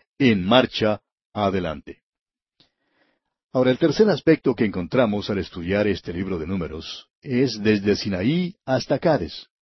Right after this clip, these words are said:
comprendiendo los capítulos once y doce.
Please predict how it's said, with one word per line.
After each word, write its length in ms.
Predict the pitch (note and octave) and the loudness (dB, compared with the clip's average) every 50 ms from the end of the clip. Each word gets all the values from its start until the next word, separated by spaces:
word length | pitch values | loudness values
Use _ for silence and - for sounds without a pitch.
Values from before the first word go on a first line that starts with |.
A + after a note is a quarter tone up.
| _ _ _ | _ _ _
comprendiendo 800 | - F2 D#2+ - F2+ E2+ E2+ G#2 B2 C3 B2+ B2 B2+ C3+ C3+ - _ _ _ _ _ _ _ _ _ _ _ _ | -12 -10 -8 -8 -8 -6 -2 0 0 0 2 0 0 -2 -2 -6 _ _ _ _ _ _ _ _ _ _ _ _
los 280 | - G#2 F#2 F2+ F2 - | -14 -8 -6 -6 -6 -6
capítulos 720 | - F#2+ F2 - - - - A2+ G#2+ G2+ G2 - - - _ _ _ _ | -6 -8 -8 -8 -8 -6 -6 -4 -4 -4 -4 -6 -10 -20 _ _ _ _
once 580 | - C#3+ C#3+ D#3 E3 D3 - - C#3+ C#3+ D3 - _ _ _ | -2 0 2 2 2 0 -4 -2 -2 -2 -2 -4 _ _ _
y 140 | - A#2+ A#2 | -6 -2 0
doce. 400 | G#2 F#2+ E2 - - - G2 | 0 0 0 -2 -6 -12 -14